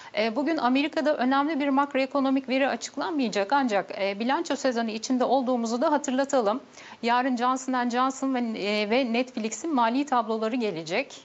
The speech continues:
E, hisse önerimize geçmeden önce emtia fiyatlarına da kısaca bakalım. Enerji fiyatlarındaki yükseliş devam ediyor. Ham petrol bugün seksen üç doların üzerine test ederken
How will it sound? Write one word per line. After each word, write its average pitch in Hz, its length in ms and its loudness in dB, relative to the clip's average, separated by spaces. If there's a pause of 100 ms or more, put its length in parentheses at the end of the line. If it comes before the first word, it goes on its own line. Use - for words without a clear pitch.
E, 196 240 0
hisse 202 260 -4
önerimize 254 460 2
geçmeden 254 480 0
önce 294 220 0
emtia 240 420 0
fiyatlarına 247 560 0
da 262 60 2
kısaca 160 420 -4
bakalım. 156 420 -2 (480)
Enerji 226 400 0
fiyatlarındaki 254 680 0
yükseliş 285 460 -2
devam 285 340 2
ediyor. 202 300 2
Ham 254 220 2
petrol 262 440 -2
bugün 247 220 0
seksen 254 400 -2
üç 294 180 -6
doların 262 320 2
üzerine 247 340 2
test 226 320 0
ederken 160 540 0